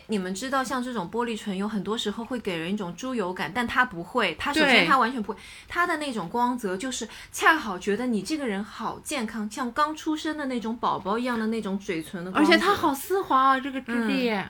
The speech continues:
Speaker 2: 哦，不错，不错，不错，不错，
Speaker 1: 嗯。
Speaker 2: 不错。
Speaker 1: 然后我相信有一些男生看到这样的嘴会忍不住很想亲，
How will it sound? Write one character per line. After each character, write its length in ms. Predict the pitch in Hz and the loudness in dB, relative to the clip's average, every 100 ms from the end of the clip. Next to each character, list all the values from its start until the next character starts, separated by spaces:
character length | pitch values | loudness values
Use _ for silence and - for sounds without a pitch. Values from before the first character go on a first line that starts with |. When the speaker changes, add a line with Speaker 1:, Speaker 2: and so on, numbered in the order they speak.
| - | -10
Speaker 2:
哦， 100 | 320 508 508 466 | -8 -4 -4 -4
不 80 | 403 | -4
错， 200 | 440 392 | -2 -2
不 80 | |
错， 120 | 370 403 | -2 -4
不 80 | 381 | -4
错， 140 | 403 | -6
不 120 | 359 | -4
错， 80 | 370 | -2
Speaker 1:
嗯。 140 | 226 330 | -2 -4
Speaker 2:
不 100 | 339 | -6
错。 140 | 330 - - | -6 -8 -2
Speaker 1:
然 120 | 262 | 0
后 140 | 349 | 2
我 200 | 311 165 | 2 0
相 280 | 170 269 294 | 0 0 0
信 300 | 302 269 202 - - - - - | -2 -6 -8 -14 -20 -20 -20 -4
有 240 | 226 196 | 2 2
一 80 | 196 | 0
些 240 | 233 285 | -2 -2
男 220 | 269 175 202 | 0 -2 -2
生 160 | 233 | -4
看 120 | 269 | -2
到 140 | 233 220 | -2 -2
这 80 | 226 | -2
样 80 | |
的 80 | 208 | -2
嘴 180 | 202 151 | -4 -6
会 180 | 226 214 | -2 -2
忍 120 | 170 | -2
不 80 | 170 | -8
住 160 | 202 | -8
很 180 | 202 190 | -6 -6
想 220 | 196 147 | -6 -8
亲， 360 | - 180 165 | -10 -10 -10